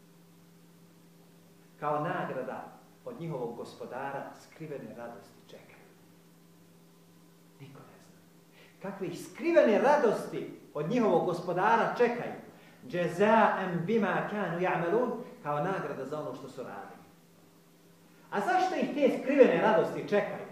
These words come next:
Zbog tog što su oni skrivali svoj noćni namaz. Zbog tog što su oni skrivali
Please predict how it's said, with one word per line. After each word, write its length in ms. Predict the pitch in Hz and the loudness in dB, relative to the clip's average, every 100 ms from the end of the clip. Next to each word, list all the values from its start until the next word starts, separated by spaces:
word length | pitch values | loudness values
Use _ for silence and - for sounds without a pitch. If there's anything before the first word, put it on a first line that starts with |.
| - - - | -18 -20 -20
Zbog 380 | - - 214 214 | -18 -2 -2 -2
tog 160 | 170 160 | -6 -8
što 120 | 151 | -12
su 180 | - 185 | -6 -4
oni 140 | 190 | -4
skrivali 640 | - - 190 214 214 - - | -6 -2 2 4 4 2 0
svoj 300 | 165 156 139 | -2 -2 0
noćni 380 | 143 - 127 | -4 -6 -8
namaz. 300 | 120 120 110 - - - - - - - - - | -8 -6 -8 -10 -16 -20 -20 -20 -20 -20 -20 -6
Zbog 340 | 147 302 294 | 2 2 2
tog 140 | 262 254 | -2 -2
što 140 | 233 | -2
su 140 | - | 0
oni 160 | 254 247 | 2 2
skrivali 640 | 240 - 247 285 269 240 | 0 -2 0 4 4 4